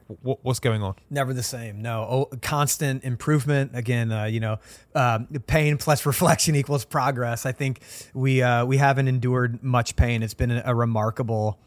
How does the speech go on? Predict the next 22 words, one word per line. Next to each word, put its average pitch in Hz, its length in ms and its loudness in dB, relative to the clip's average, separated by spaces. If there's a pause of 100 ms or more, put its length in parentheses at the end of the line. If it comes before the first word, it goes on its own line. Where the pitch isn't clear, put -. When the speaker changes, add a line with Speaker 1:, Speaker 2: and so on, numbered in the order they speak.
(180)
Speaker 2:
historic 120 540 -2
season. 110 360 -4
It's 107 140 -8
been 113 180 -6
so 117 220 -2
enjoyable. 110 680 -4 (420)
Um, 113 300 -2
but 120 80 -4
we - 80 -14
always 139 280 4
want 131 140 0
to 123 60 2
improve. 131 640 0
Uh, 113 360 0
we 123 100 -4
always 127 280 0
want 127 120 0
to 120 40 0
be 120 160 2
a 117 80 0
reflection 113 580 -4
of 110 280 -4